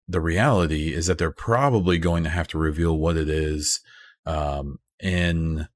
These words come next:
you know, in, in some, sometime ahead, you know, to, to set people's expectations appropriately. But the problem is, is that even as of today,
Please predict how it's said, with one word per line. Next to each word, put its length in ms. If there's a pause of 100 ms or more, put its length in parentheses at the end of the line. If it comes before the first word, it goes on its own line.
(580)
you 100
know, 320
in, 200
in 180
some, 760 (440)
sometime 500
ahead, 500 (140)
you 160
know, 200 (480)
to, 160
to 260
set 280
people's 420 (140)
expectations 680
appropriately. 680
But 160
the 60
problem 360
is, 220
is 140
that 200 (260)
even 280
as 240
of 100
today, 560